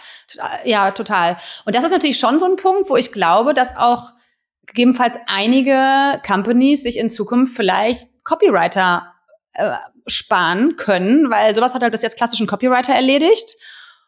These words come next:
Und das ist natürlich schon eine Aufgabe, die du jetzt sozusagen der K I auch geben kannst. Also ich glaub, da wird sich schon einiges tun.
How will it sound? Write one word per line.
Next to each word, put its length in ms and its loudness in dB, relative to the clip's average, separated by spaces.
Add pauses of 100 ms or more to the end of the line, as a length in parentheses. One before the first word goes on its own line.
(120)
Und 100 -4
das 120 0
ist 80 0
natürlich 280 0
schon 200 2
eine 100 -2
Aufgabe, 420 0
die 100 -2
du 80 -4
jetzt 240 -2
sozusagen 480 -2
der 120 0
K 200 -4
I 140 0
auch 140 -4
geben 260 -6
kannst. 440 -2
Also 80 -6
ich 80 -8
glaub, 100 -4
da 120 -4
wird 120 -6
sich 120 -4
schon 260 -2
einiges 640 -6
tun. 640 2